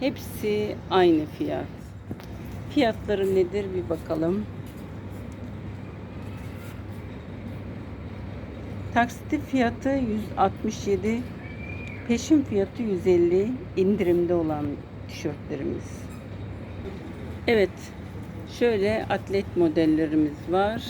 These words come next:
arkadaşlar. Evet, bu modelimiz de aynı.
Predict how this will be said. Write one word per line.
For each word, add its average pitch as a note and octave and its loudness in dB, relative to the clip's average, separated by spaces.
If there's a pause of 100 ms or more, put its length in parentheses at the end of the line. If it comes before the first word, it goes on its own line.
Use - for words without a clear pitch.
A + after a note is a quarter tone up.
(260)
arkadaşlar. E3+ -4 (4000)
Evet, E3+ 0 (160)
bu E3+ -4
modelimiz E3 -4 (120)
de F3 2
aynı. G3+ 4